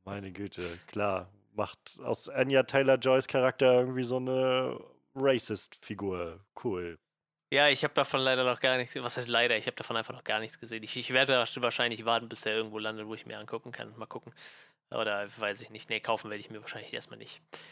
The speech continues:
Speaker 2: Ähm, ja, wie gesagt, Tenet dann wahrscheinlich eher. Nur einfach, um die Christopher Nolan-Sammlung aktuell zu halten. <laughs> Ich glaub, von dem hab ich tatsächlich jeden Film im Regal.
Speaker 1: Auch den Following?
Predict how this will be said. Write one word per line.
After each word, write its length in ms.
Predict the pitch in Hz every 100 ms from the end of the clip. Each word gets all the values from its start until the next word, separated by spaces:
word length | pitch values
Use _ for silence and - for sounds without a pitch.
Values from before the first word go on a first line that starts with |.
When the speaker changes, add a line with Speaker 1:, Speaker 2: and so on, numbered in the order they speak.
| - _ _
Speaker 2:
Ähm, 260 | 117 107 107
ja, 180 | 110 104
wie 60 |
gesagt, 240 | 107 117 -
Tenet 260 | 135 117
dann 180 | 113 110
wahrscheinlich 460 | 110 - 107 101 -
eher. 200 | 104 101 -
Nur 100 | 123
einfach, 240 | 120 - - - _ -
um 100 | 139
die 100 | 120
Christopher 400 | - 123 - 113
Nolan-Sammlung 580 | 113 110 117 107 104 113
aktuell 360 | 117 - 117 113
zu 120 | 117
halten. 280 | 117 120 127
<laughs> 100 | - - - - - - - - - _ _ _ _ _ _
Ich 60 | -
glaub, 140 | 113
von 100 | -
dem 100 | 107 104
hab 100 | -
ich 60 |
tatsächlich 380 | - - 107 -
jeden 220 | 107 101
Film 300 | - 117 113 - _ _ _ _
im 160 | _ 147
Regal. 380 | 127 131 143 135 _ _ _ _ _ -
Speaker 1:
Auch 140 | 113 -
den 160 | 135
Following? 560 | 117 - 143 170 180